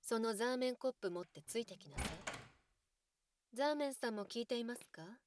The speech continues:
今向かっているのは男子トイレ。男性の体から出た汚いものを処理する場所です。この個室にしましょう。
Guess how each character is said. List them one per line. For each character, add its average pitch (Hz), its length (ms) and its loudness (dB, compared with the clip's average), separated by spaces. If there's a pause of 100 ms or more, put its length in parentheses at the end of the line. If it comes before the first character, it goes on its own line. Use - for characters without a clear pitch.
(800)
今 226 240 4
向 190 140 4
か 202 140 -2
っ 208 40 -4
て - 160 -4
い 196 100 2
る 202 100 -2
の 175 140 -4
は 147 140 -8 (260)
男 170 240 -4
子 - 160 -2
ト 208 140 -10
イ 170 80 -12
レ。 - 140 -14 (1120)
男 208 220 4
性 214 220 2
の 214 120 -4
体 208 340 2
か 196 140 0
ら 196 100 2
出 196 140 0
た 170 160 -6
汚 - 240 0 (120)
い 254 80 0
も 196 160 -4
の 156 100 -6
を 143 60 -10
処 233 200 0
理 254 80 -2
す - 160 -2
る 156 100 -6
場 143 120 -10
所 - 140 -6
で 147 120 -12
す。 - 140 -4 (1600)
こ 185 160 2
の 190 120 -2
個 254 160 -8
室 - 220 -8
に 233 80 -6
し 226 140 -6
ま 214 100 -10
し - 160 -10
ょ 196 60 -12
う。 - 80 -14